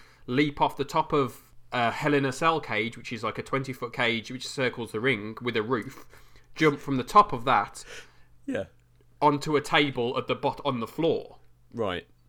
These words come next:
Speaker 1: On top of his opponent, but the opponent moves at the last second, so he just goes bang.
Speaker 2: <laughs>
Speaker 1: And it's kind of, I mean, that, I mean, something like that. I think you, we, you joke,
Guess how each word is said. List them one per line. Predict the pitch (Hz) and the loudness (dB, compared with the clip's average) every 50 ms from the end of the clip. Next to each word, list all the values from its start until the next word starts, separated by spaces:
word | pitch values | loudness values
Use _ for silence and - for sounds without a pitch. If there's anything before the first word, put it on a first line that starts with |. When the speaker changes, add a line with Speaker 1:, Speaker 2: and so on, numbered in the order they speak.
| _ _ _ - | _ _ _ -2
Speaker 1:
On | 131 131 131 | 0 0 0
top | 131 - 156 143 - - | 0 0 0 0 2 0
of | 131 123 107 104 - - - - | -2 -2 -2 -6 -18 -20 -18 -10
his | - 131 113 | -8 -6 -6
opponent, | 117 - - 160 160 143 113 98 - - - - | -6 0 2 2 2 2 -2 -4 -10 -12 -8 -6
but | 135 123 123 | -4 -2 -2
the | 123 | -2
opponent | 120 - 147 139 135 127 120 117 123 | -4 0 2 2 2 2 0 -2 0
moves | 135 151 147 135 113 - | 2 2 2 2 0 -4
at | 123 - | -8 -8
the | 117 110 | -2 0
last | 110 110 - | 0 0 0
second, | - 143 135 - 113 | -4 -4 -4 -4 -8
so | - 117 110 | -8 -8 -6
he | 123 131 | -6 -2
just | 131 135 - | -4 -2 -2
goes | - 113 110 - - - | 0 -2 -4 -4 0 2
bang. | 143 135 120 101 92 95 - - _ - - - | 4 4 4 2 -2 -8 -16 -20 _ -20 -14 0
Speaker 2:
<laughs> | 156 160 - 1077 - - - - 1077 1077 1077 1077 1077 1077 1077 1077 1077 - - - - - - - - - | 0 0 2 2 -4 -6 -6 -6 -6 -6 -6 -6 -6 -6 -8 -10 -12 -14 -18 -18 -16 -16 -16 -16 -6 -4
Speaker 1:
And | 160 165 | -2 0
it's | 165 160 | 0 -2
kind | - - 202 202 202 | -2 2 2 4 4
of, | 196 165 156 - - | 4 0 -2 -4 -2
I | 147 | -2
mean, | 160 175 180 175 165 160 - - - - | 0 0 0 0 -2 -4 -8 -12 -6 -2
that, | 208 - - | -2 -2 2
I | |
mean, | 196 202 202 | 2 2 2
something | 202 302 294 294 285 | 2 2 0 2 2
like | 220 - 147 - | 2 2 2 4
that. | 180 147 117 101 - - - - - - | 6 6 6 6 4 0 -10 -16 -8 -8
I | 135 | -8
think | - - 175 170 160 156 - - _ _ 143 | -6 -2 -2 -2 -2 -2 -6 -10 _ _ -16
you, | 170 165 160 165 165 | -14 -14 -12 -14 -10
we, | 156 175 175 | -8 -8 -8
you | 160 151 151 165 165 | -8 -8 -6 -6 -4
joke, | 156 160 208 226 226 | 0 4 4 4 4